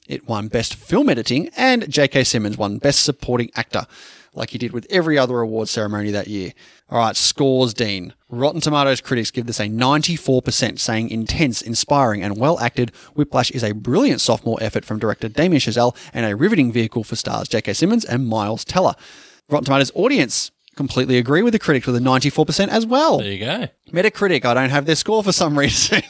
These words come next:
Speaker 1: Maybe I'll look that up. Eighty-eight percent. That's high for Metacritic, isn't it?
Speaker 2: It is very high.
Speaker 1: Letterboxd give it a four point four. Now,
Speaker 2: That's
Speaker 1: that is
Speaker 2: very
Speaker 1: high.
Speaker 2: high, yeah.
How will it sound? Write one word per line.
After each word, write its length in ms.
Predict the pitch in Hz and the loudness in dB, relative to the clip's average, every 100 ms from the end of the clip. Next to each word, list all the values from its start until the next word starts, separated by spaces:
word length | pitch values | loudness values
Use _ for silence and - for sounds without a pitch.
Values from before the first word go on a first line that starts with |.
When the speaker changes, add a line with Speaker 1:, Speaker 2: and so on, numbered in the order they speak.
| 807 740 719 698 605 - - _ _ 294 262 | -12 -20 -20 -20 -20 -20 -20 _ _ -14 -6
Speaker 1:
Maybe 180 | 147 143 | -2 0
I'll 160 | 156 170 | 2 0
look 140 | 175 | 0
that 180 | 165 165 | 0 -2
up. 200 | 170 - - _ 220 | -2 -6 -20 _ -2
Eighty-eight 720 | 285 269 220 - - 311 - | 0 0 -2 -2 -4 -4 -6
percent. 600 | 170 - 98 - - - | -6 -6 -6 -10 -16 -18
That's 240 | - - - _ - | -16 -14 -16 _ -18
high 440 | - 110 90 92 92 | -4 0 2 0 -2
for 300 | - 110 101 - | -2 -2 -4 -6
Metacritic, 480 | 123 113 - 143 147 | -4 -4 -2 -4 -2
isn't 200 | 170 196 | -2 -2
it? 200 | 208 220 | -4 -6
Speaker 2:
It 200 | 110 107 | -6 -4
is 220 | 180 185 | -2 -2
very 280 | 101 143 190 | 0 2 2
high. 300 | 113 92 82 - - | 2 -2 -6 -16 -6
Speaker 1:
Letterboxd 520 | 127 160 151 120 - | 0 2 2 0 0
give 100 | 135 | 2
it 60 | 120 | 2
a 100 | 110 | 0
four 380 | - 143 170 | 0 0 0
point 320 | 196 - 131 127 | 0 0 0 -2
four. 440 | - 160 147 101 | -4 0 0 0
Now, 120 | 131 | -4
Speaker 2:
That's 100 | 107 | -2
Speaker 1:
that 180 | 143 160 | 0 2
is 120 | 127 | 0
Speaker 2:
very 100 | 101 | 0
Speaker 1:
high. 240 | 127 110 104 | 0 0 -4
Speaker 2:
high, 160 | 78 73 | -10 -14
yeah. 280 | 85 82 | -16 -16